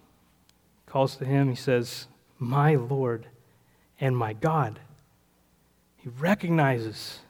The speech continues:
Jesus as God. And so he demonstrates here a grasp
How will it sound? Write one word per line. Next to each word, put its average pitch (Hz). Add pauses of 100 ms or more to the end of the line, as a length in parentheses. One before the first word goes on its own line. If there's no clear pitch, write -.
(280)
Jesus 147
as 104
God. 151 (2000)
And 107
so 156
he 147
demonstrates 156
here 131
a 135
grasp 135